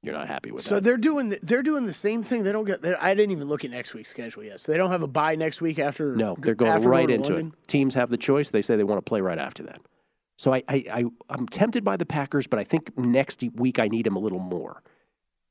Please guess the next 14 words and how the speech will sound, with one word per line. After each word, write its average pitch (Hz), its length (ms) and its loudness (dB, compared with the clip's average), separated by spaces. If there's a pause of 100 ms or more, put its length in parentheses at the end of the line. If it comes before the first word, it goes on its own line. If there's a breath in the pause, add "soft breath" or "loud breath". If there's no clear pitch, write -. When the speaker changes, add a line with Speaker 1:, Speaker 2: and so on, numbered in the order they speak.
(100)
Speaker 1:
Minnesota, 208 920 4 (260)
Tampa 190 380 2
Bay, 147 520 2
Jacksonville, 123 680 2
and 101 120 0
San 104 220 2
Francisco. - 720 -8 (680)
At 123 140 -4
least 208 280 2
in 311 60 2
the 175 60 4
case 185 260 0
of 95 140 -6
Jacksonville, 180 680 -2